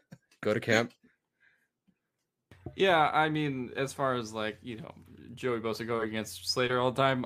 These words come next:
Speaker 3: I'm about as knowledgeable as, uh, Albert Breer in that respect. <laughs> So I only have what you guys say, you know, to tell me there. Um, but yeah, it does seem like Joey Bosa's kind of been more with Bulaga, but, um,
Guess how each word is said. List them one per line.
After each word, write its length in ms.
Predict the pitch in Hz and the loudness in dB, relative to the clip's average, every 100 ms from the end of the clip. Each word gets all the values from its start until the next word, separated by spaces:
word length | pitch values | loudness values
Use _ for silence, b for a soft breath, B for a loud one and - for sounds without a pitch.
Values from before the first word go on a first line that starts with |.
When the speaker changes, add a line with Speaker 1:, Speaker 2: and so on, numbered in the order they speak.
| 107 | 4
Speaker 3:
I'm 500 | 101 107 101 95 - | 6 4 0 -10 -8
about 280 | 110 107 107 | -2 2 2
as 180 | 107 - | 0 -2
knowledgeable 640 | 113 117 120 123 131 131 | 0 0 -2 -2 0 0
as, 200 | 131 127 | -2 -4
uh, 300 | 127 123 123 113 | -4 -2 -2 0
Albert 300 | 123 127 117 | 0 0 2
Breer 220 | 143 139 | 4 6
in 80 | 135 | 4
that 140 | 131 | 2
respect. 500 | 143 - 165 160 - - | 0 2 2 4 0 0
<laughs> 80 | 196 | 2
So 360 | - 175 147 131 | 4 6 8 6
I 100 | 143 | 2
only 220 | 135 135 | 2 2
have 140 | 127 120 | 0 -2
what 140 | 120 | -4
you 80 | 123 | -2
guys 260 | 123 113 117 | 0 -2 -2
say, 220 | 120 117 | -2 -2
you 260 | 117 117 | -6 -8
know, 180 | 107 104 | -8 -10
to 100 | 117 | -14
tell 180 | 113 113 | -6 -4
me 120 | 113 | -2
there. 360 | 110 110 107 - b b b - | -2 -2 -2 -6 b b b -4
Um, 500 | 107 101 101 98 92 | 0 2 0 -4 -6
but 80 | 110 | -6
yeah, 180 | 104 98 | -4 -4
it 80 | 110 | -4
does 220 | 139 - | -4 -4
seem 120 | 131 | -6
like 140 | 110 | -6
Joey 180 | 110 117 | -4 -2
Bosa's 320 | 107 101 107 | -2 -4 -6
kind 260 | - - 104 | -10 -8 -8
of 80 | 104 | -2
been 280 | 107 98 98 | -2 -2 -6
more 340 | 101 107 101 | -6 -4 -2
with 200 | 101 - | -4 -6
Bulaga, 520 | 110 107 101 98 95 | -2 0 0 -2 -4
but, 240 | 101 101 101 - b b b - - | -2 -2 -4 -16 b b b -20 0
um, 560 | 110 107 107 107 110 | 4 6 4 2 0